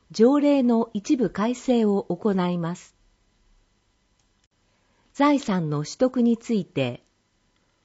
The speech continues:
主な内容。高規格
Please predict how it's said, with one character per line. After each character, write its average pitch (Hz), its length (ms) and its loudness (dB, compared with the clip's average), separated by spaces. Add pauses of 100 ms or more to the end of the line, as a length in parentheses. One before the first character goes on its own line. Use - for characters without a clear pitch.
(200)
主 285 280 2
な 175 140 0
内 165 320 -2
容。 156 360 -2 (800)
高 302 220 0
規 294 180 -10
格 262 440 -2